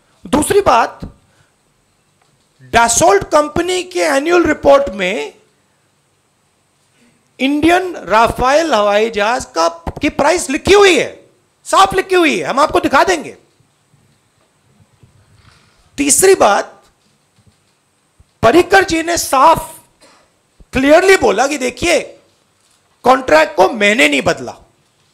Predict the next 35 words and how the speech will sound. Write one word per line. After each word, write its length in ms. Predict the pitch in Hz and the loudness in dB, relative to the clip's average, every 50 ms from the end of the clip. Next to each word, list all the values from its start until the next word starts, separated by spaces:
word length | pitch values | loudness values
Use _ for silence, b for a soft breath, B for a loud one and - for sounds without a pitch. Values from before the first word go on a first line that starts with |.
| _ _ _ _ b b b b b b _ _ - | _ _ _ _ b b b b b b _ _ 0
और 140 | 233 277 277 | 0 2 2
वो 140 | 285 - - | 2 2 0
सच 260 | - - 294 302 - | 2 2 0 0 2
बताऊं 360 | - 269 269 - 277 339 370 | 0 -2 0 0 -2 -2 -2
तो 140 | - 359 311 | -2 -4 -2
वो 240 | 285 311 349 - - | 2 4 4 4 4
अपने 360 | - - 240 - 247 262 269 | 2 0 -2 -4 -2 -2 0
आप 260 | 269 262 254 - - | 2 2 0 0 0
को 140 | - - - | 0 0 0
बचाने 540 | - - 214 196 202 214 202 220 240 262 254 | 2 2 0 0 2 2 0 2 2 0 0
के 120 | - 247 | 0 0
लिए 120 | 240 269 277 | 0 0 0
बोले, 240 | 254 202 185 160 120 - - _ _ _ _ _ _ _ _ _ _ _ _ _ _ _ _ _ _ _ _ _ _ - | 0 -2 -2 -4 -6 -10 -14 _ _ _ _ _ _ _ _ _ _ _ _ _ _ _ _ _ _ _ _ _ _ -8
क्योंकि 180 | 247 269 339 | -6 -4 0
वो 120 | 330 359 339 | 0 0 0
जानते 540 | - 214 220 214 233 262 269 - 330 339 | 2 2 2 2 2 0 -2 0 0 0
थे 280 | 330 330 277 277 294 330 | 0 0 -2 -4 -4 -6
कि 180 | - - 339 311 | -6 -6 -6 -2
जो 160 | 277 311 269 | 0 0 0
राफेल 480 | 202 190 190 214 - - 294 311 330 | 2 2 0 0 2 2 2 2 2
में 100 | 330 330 | 0 -4
किया 220 | - - 262 254 240 | -6 -4 -4 -4 -2
गया 180 | 220 226 226 | -2 -2 -2
है 80 | 269 330 | 0 0
वो 100 | 349 - | 0 -2
गलत 280 | 240 208 196 180 - - | 0 0 -2 -2 -4 -8
है, 160 | - 117 - _ _ _ _ _ _ _ _ _ _ _ _ _ _ _ _ 185 | -14 -18 -18 _ _ _ _ _ _ _ _ _ _ _ _ _ _ _ _ -4
भ्रष्टाचार 560 | 202 220 208 - - 233 214 202 190 185 170 | -4 -4 -4 -4 -4 -4 -4 -2 -2 -2 -4
हुआ 220 | 170 175 185 202 | -4 -4 -2 -2
है, 220 | 247 370 453 - b b b b b b b b b - | -2 -2 -6 -8 b b b b b b b b b 0
और 160 | 240 269 269 | 0 0 2
वो 180 | 254 262 294 370 | 0 0 0 0
अपने 420 | 359 - 247 - - 311 349 359 | 2 0 0 -2 -4 -2 0 2
आप 300 | 349 302 277 269 269 - | 2 2 2 0 0 -2
को 560 | - - 254 508 494 453 427 - - _ _ | -6 -6 -4 -2 -2 -2 -4 -6 -12 _ _